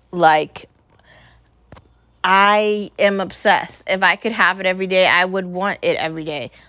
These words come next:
Like, lobster tails, are you kidding me? With the butter and the dipping, I think I'm in heaven. Oh my God. And scallops,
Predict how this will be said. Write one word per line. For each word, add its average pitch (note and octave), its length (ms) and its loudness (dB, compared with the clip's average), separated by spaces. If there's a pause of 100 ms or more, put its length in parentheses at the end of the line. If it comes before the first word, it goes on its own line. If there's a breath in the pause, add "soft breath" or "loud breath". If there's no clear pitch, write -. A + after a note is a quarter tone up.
(120)
Like, E3+ 100 -10
lobster D#3+ 560 0
tails, G3+ 600 4
are C#3+ 120 4
you G#2+ 120 -10
kidding F3+ 360 -4
me? F#3 140 -4
With F3 180 -6
the - 80 -14 (140)
butter F3 320 2
and E3 160 -2
the D#3+ 80 -4
dipping, E3+ 680 -4
I E3+ 160 -4
think G3+ 220 -6
I'm G3 160 0
in G3 80 -4
heaven. G3+ 480 0 (400 loud breath)
Oh F#3 160 2
my F3+ 200 2
God. D#3 440 -4 (100)
And F#3 400 2 (180)
scallops, G3 920 0